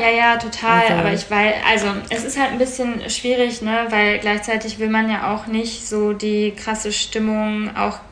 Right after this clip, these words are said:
Speaker 1: nicht gegen Hannah machen. Ich hab tatsächlich auch heute noch mit ihr telefoniert und, ähm, das ist natürlich auch einfach eine, eine krasse Situation, ne?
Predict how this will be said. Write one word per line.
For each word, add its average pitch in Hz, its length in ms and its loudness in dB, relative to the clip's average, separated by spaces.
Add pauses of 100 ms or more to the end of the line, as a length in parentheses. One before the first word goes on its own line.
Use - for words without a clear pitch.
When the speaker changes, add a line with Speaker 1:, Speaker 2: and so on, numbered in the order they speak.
Speaker 1:
nicht 214 280 -2
gegen 208 340 -2
Hannah 226 240 0
machen. 233 420 -4
Ich 220 140 -8
hab 214 100 -8
tatsächlich 214 480 -4
auch 208 140 -6
heute 214 240 -4
noch 208 120 -4
mit 208 140 -6
ihr 202 120 -6
telefoniert 214 680 -4 (520)
und, 202 560 0
ähm, 196 760 -4 (400)
das 202 200 -8
ist - 180 -12
natürlich 208 420 -4
auch 214 180 0
einfach 208 260 -2
eine, 202 200 -2
eine 196 320 -4
krasse 196 320 -6
Situation, 185 800 -6
ne? 196 240 -4